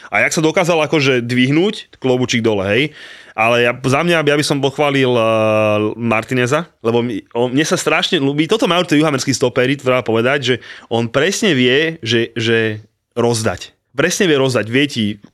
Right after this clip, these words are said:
buchne ťa, v súboj s tebou, presne dohra na takej tej hrane, kde to není karta ešte, ale ty sa pamätáš.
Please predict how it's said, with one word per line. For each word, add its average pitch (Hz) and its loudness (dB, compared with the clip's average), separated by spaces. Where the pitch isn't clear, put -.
buchne 135 0
ťa, 110 -2
v 113 -8
súboj 139 0
s 120 -8
tebou, 127 0
presne 190 0
dohra 156 0
na 147 0
takej 196 0
tej 190 2
hrane, 127 0
kde 147 -2
to 160 -2
není 208 2
karta 120 0
ešte, 190 0
ale 139 -4
ty 156 -6
sa 170 0
pamätáš. 113 -4